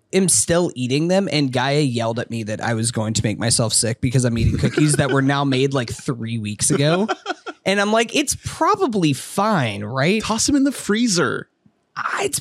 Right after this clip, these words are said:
Speaker 2: You're good.
Speaker 1: probably fine. I'm not worried about it.
Speaker 2: You're good. You're good. They can't be any worse than drinking, like, a cup of eggnog.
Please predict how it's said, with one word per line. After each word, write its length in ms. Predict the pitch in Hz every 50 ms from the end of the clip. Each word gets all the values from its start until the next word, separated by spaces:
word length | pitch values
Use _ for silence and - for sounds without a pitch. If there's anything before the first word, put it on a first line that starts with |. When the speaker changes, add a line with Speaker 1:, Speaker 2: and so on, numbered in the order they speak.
| -
Speaker 2:
You're 80 | 262 262
good. 140 | - 370 370
Speaker 1:
probably 300 | 247 - 262 247 214 165
fine. 680 | - - - - 170 151 147 156 147 120 104 104 107 117
I'm 140 | 156 226 277
not 160 | 285 233 160
worried 300 | 117 101 90 95 95 92
about 260 | 95 98 92 98 107
it. 340 | 117 135 - - - - - _
Speaker 2:
You're 140 | - 139 139
good. 220 | 110 - - - - - -
You're 120 | - -
good. 160 | - - - - _ _ _ _ _ -
They 100 | 117 123
can't 220 | - - 180 165
be 80 | - 139
any 100 | 117 107
worse 240 | 95 - - - -
than 140 | - 90 -
drinking, 420 | - - - - - - - -
like, 260 | - 69 - - - - - _ _ -
a 60 | -
cup 240 | - - - - -
of 100 | - - -
eggnog. 420 | - - - - - - - -